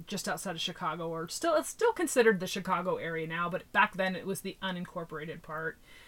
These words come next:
And this house was a very typical ranch style. It looks totally unassuming, just like hundreds of other houses around Chicago. And this was the notorious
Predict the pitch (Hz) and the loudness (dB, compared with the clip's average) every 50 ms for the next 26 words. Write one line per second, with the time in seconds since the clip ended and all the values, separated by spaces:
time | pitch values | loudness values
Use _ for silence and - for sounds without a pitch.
0 | - - - - - - - - - - - 208 202 202 196 202 202 175 180 214 | -20 -20 -20 -20 -20 -20 -20 -20 -12 -4 0 2 2 2 2 2 0 0 0 2
1 | 208 - - 202 196 190 - 202 185 180 175 170 175 160 165 - - 175 - - | 0 2 2 2 2 2 0 -2 -2 -2 -2 -2 -2 -2 -2 -4 -6 -8 -8 -4
2 | 175 165 156 170 175 170 160 - - - - - - 180 180 170 175 180 175 135 | -4 -4 -4 -4 -4 -4 -4 -6 -6 -6 -2 0 0 0 2 0 0 0 0 -2
3 | 143 180 170 160 - - - - - - 233 226 220 226 220 208 202 202 190 - | -2 -2 -4 -4 -6 -6 -10 -8 0 4 4 6 6 6 6 4 2 0 -2 -2
4 | - 202 190 190 190 185 185 185 190 185 170 170 - - 156 - - - 196 180 | -4 -4 -4 -4 -4 -4 -4 -4 -4 -4 -4 -4 -6 -6 -8 -8 -6 -6 -4 -4
5 | 170 165 - 156 - - - 226 226 233 220 185 208 196 196 196 - 196 175 180 | -4 -6 -8 -10 -8 -4 0 2 4 4 4 4 2 0 0 0 -2 -4 -4 -4
6 | 180 180 175 175 170 170 - 180 170 - 180 170 170 170 170 165 165 165 165 - | -2 -2 -2 -2 -2 -4 -6 -8 -8 -4 -4 -2 -2 -2 -2 -2 -2 -2 -2 -2
7 | - 175 180 185 185 - - - 175 170 170 170 160 - - 170 170 170 165 - | -2 -4 -4 -4 -4 -4 -4 -4 -4 -4 -4 -4 -6 -6 -6 -6 -6 -6 -6 -8
8 | - - 175 175 175 170 170 165 - | -8 -6 -6 -4 -4 -4 -6 -6 -8